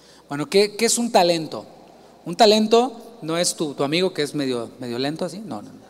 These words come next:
Talento no. Un talento era una unidad monetaria, era una moneda. Es lo que le tomaría a un peón ordinario ganar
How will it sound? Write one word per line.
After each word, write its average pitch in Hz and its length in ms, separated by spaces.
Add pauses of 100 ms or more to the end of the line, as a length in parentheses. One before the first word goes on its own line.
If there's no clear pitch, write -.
Talento 147 420
no. - 120 (1400)
Un 196 140
talento 254 400
era 233 160
una 233 800
unidad 180 500 (320)
monetaria, 175 720
era 147 100
una 180 140
moneda. 170 480 (840)
Es 196 200
lo 233 120
que 214 100
le 180 120
tomaría 170 440
a 202 40
un 202 200
peón 214 300
ordinario 196 680
ganar 170 500